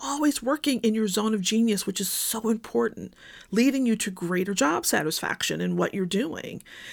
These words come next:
And when you're confident about what you have to offer and bring to the table, you're also more confident asking for what you want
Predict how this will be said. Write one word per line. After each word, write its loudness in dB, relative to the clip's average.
And 4
when 2
you're 2
confident -2
about 0
what -2
you -4
have -8
to -6
offer 0
and 0
bring 0
to -10
the -10
table, -2
you're 4
also 0
more 0
confident -4
asking -2
for -2
what -4
you 0
want -2